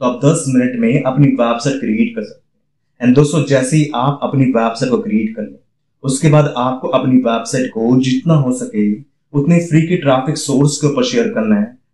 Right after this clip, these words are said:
ताकि आप अपनी वेबसाइट के ऊपर maximum visitors को ला सके। आप जितने visitors को अपनी वेबसाइट के ऊपर लेके आएंगे,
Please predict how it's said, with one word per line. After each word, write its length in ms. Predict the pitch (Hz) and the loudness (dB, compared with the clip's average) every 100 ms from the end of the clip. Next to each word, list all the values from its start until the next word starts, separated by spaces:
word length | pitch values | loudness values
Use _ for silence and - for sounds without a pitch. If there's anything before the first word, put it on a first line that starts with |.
| - | -4
ताकि 380 | 135 139 156 156 | -2 2 0 0
आप 260 | 123 147 - | -2 -2 -4
अपनी 200 | 131 135 | -4 0
वेबसाइट 580 | 127 117 117 - 143 135 | 2 0 -2 -2 -2 -2
के 60 | |
ऊपर 140 | 127 120 | 0 2
maximum 600 | 117 123 123 - 139 127 | 2 2 -2 -2 0 0
visitors 380 | 117 - 117 - | -2 -2 -2 -2
को 80 | 113 | -4
ला 120 | 107 | -4
सके। 300 | - - _ _ _ _ _ | -6 -16 _ _ _ _ _
आप 140 | 123 127 | -8 0
जितने 260 | 143 156 202 | 0 2 0
visitors 420 | 143 139 156 147 | 0 2 -2 0
को 180 | 143 139 | 2 2
अपनी 320 | 131 135 135 | 0 0 0
वेबसाइट 520 | 123 120 123 147 139 | 2 0 0 -2 -2
के 60 | 127 | -2
ऊपर 160 | 123 | 0
लेके 260 | 113 113 113 | 0 0 0
आएंगे, 300 | 107 104 | 0 -2